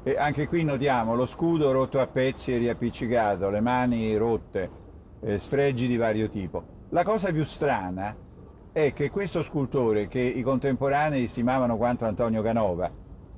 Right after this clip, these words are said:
questo scultore le cui opere si trovano nei musei di tutto il mondo, a Vienna, al Louvre di Parigi, eh, a Berlino, a Washington, a Filadelfia, a Boston, in Italia viene considerato come un rottame da esporre all'azione vandalica.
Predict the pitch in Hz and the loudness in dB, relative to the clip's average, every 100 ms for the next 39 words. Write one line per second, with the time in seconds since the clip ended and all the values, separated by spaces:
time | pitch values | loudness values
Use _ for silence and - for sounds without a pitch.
0 | - 151 160 165 190 175 214 190 160 139 | -4 -2 0 -2 -2 2 2 2 2 2
1 | 147 151 131 123 - 123 147 139 120 117 | 4 4 4 0 -2 0 4 4 4 2
2 | 113 - 120 127 123 117 151 135 117 120 | 0 -2 0 2 2 2 2 2 0 -2
3 | - 120 131 135 110 101 98 101 135 127 | 0 0 2 4 2 2 0 2 2 2
4 | 107 92 95 123 143 165 139 131 123 120 | 0 -2 0 0 2 2 2 0 0 0
5 | 135 135 95 90 87 - - - - - | 2 0 -2 -4 -8 -10 -16 -20 -20 -20
6 | - 113 110 113 110 123 135 120 143 147 | -6 0 2 4 4 2 2 2 2 2
7 | 117 113 117 143 139 - 110 117 110 104 | 2 2 2 2 0 -2 -2 0 0 0
8 | 120 120 139 123 - 110 120 117 95 113 | 0 2 2 0 0 0 2 0 0 -2
9 | 120 - - - - - - 147 165 175 | -2 -4 -14 -20 -20 -20 -6 -2 0 2
10 | 196 208 190 151 147 160 151 147 131 160 | 4 4 4 4 2 2 2 2 2 0
11 | 156 160 175 156 131 139 135 131 139 135 | 2 4 2 2 2 2 4 2 2 2
12 | 135 139 156 151 151 139 123 117 - 135 | 2 2 2 4 2 2 2 0 0 0
13 | 123 120 117 110 110 - 117 107 104 98 | 2 2 2 2 0 0 0 2 2 0
14 | 90 87 87 95 | -2 -2 -4 -6